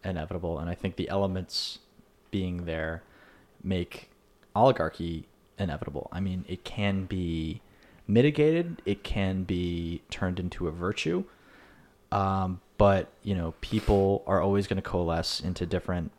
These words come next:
you know, power groups and power structures, and,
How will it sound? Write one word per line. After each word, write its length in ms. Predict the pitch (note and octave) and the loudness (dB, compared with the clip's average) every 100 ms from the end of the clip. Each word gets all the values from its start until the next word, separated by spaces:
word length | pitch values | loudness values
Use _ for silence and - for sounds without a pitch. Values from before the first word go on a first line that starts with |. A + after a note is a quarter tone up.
| _ _ _ | _ _ _
you 100 | G2 | -6
know, 200 | F2+ E2+ - | -4 -4 -6
power 300 | - F#2+ F2 | -2 0 0
groups 500 | F2 F2+ F2 - - | -2 -6 -8 -8 -8
and 80 | F2+ | -6
power 240 | - E2+ E2+ | -4 -4 -6
structures, 640 | - E2 - - F2+ | -4 -6 -4 -6 -6
and, 120 | - | -6